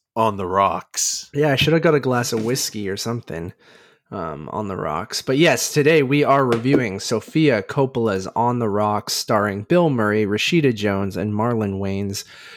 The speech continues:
Speaker 2: as well as a few others. Um, Jenny Slate's in there, uh, Jessica Henwick, Barbara Bain.
Speaker 1: All your
Speaker 2: Um,
Speaker 1: favorites.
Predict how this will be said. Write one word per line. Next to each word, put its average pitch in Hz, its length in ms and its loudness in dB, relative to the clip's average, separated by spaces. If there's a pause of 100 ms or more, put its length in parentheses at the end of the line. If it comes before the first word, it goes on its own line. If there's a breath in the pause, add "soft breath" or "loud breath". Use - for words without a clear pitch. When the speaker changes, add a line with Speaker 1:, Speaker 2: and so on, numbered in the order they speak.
(100)
Speaker 2:
as 147 100 0
well 196 120 6
as 117 100 0
a 101 60 -2
few 95 240 -2
others. 90 360 -2 (460 loud breath)
Um, 107 520 0 (260)
Jenny 117 220 2
Slate's 117 380 0
in 110 120 0
there, 104 480 2
uh, 92 460 0 (420)
Jessica 107 320 0
Henwick, 110 500 0 (960)
Barbara 101 460 2
Bain. 107 600 -2 (260 loud breath)
Speaker 1:
All 185 200 4
your 143 100 2
Speaker 2:
Um, 98 160 4
Speaker 1:
favorites. 85 760 -2